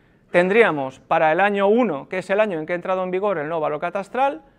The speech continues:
una base liquidable de treinta y un mil doscientos euros.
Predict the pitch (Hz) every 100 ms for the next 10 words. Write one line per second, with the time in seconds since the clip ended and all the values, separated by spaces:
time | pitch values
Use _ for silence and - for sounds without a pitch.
0 | _ - 185 190 196 208 208 233 233 240
1 | 202 240 - 190 180 175 175 190 240 170
2 | 151 220 226 247 254 - _ _ _ _
3 | _ 151 127 - - - -